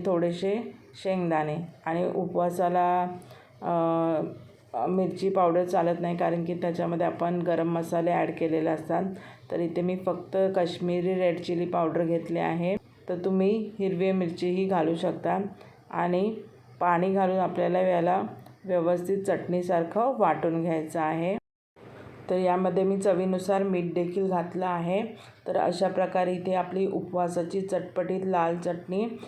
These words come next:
तयार झाली आहे. यानंतर आपल्याला भजी तळून घ्यायची आहे. त्याकरिता मी इथे already तेल तापत ठेवलेलं होतं, तर तेल व्यवस्थित आपलं गरम झालेलं आहे. तर आता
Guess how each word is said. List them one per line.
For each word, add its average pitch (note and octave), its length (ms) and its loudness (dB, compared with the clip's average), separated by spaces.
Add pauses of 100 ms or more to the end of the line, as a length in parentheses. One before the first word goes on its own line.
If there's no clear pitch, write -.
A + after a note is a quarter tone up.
(280)
तयार F3 340 4
झाली E3+ 320 2
आहे. E3+ 440 2 (360)
यानंतर F3 460 2
आपल्याला F3 420 2
भजी F3 460 0
तळून E3+ 280 2
घ्यायची E3 400 0
आहे. F#3+ 180 -2
त्याकरिता E3+ 600 0
मी F3+ 160 0
इथे F3+ 460 -2 (240)
already F3 600 2
तेल F3 280 0
तापत E3+ 260 0
ठेवलेलं E3+ 580 2
होतं, E3 420 0 (100)
तर F#3 60 0 (100)
तेल E3+ 240 0
व्यवस्थित E3 520 0
आपलं E3+ 400 0 (540)
गरम E3+ 320 2
झालेलं E3 520 2
आहे. D#3+ 480 0 (280)
तर E3+ 120 -2
आता E3+ 240 2